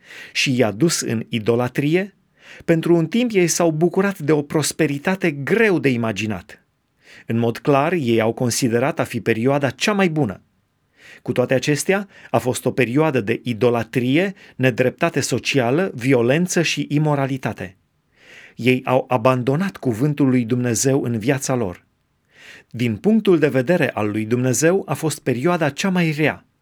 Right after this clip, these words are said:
Ne reamintim de fraza de citatul de la începutul acestui studiu, și anume,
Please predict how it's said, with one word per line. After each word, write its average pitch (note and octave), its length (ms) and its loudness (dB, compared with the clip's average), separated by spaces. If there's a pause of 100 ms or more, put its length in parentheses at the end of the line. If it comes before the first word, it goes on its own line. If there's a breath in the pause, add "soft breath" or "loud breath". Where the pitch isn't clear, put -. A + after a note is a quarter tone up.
(500 loud breath)
Ne B2+ 140 4
reamintim B2+ 520 0
de F3 100 0
fraza C#3+ 460 0
de C#3+ 120 2
citatul F#3 540 -2
de D3 100 2
la C#3 120 0
începutul G3 640 0
acestui D3 500 0
studiu, G2 480 -2
și - 140 -2
anume, D3 280 -2